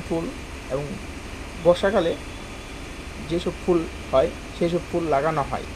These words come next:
সুইমিং পুলের পাশেই রয়েছে একটি ওয়াশরুম, সেটি বিভিন্ন পাতাবাহারে ছেয়ে আছে।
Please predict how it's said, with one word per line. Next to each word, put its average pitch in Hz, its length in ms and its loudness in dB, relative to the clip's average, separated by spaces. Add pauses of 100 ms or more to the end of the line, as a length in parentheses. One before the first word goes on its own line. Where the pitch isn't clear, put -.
(460)
সুইমিং 190 380 2
পুলের 254 300 8
পাশেই 190 360 6
রয়েছে 202 260 8 (400)
একটি 170 240 -2 (960)
ওয়াশরুম, 175 500 6 (640)
সেটি 190 300 4 (540)
বিভিন্ন 208 240 4 (140)
পাতাবাহারে 208 640 8 (520)
ছেয়ে 180 260 8 (100)
আছে। 160 220 0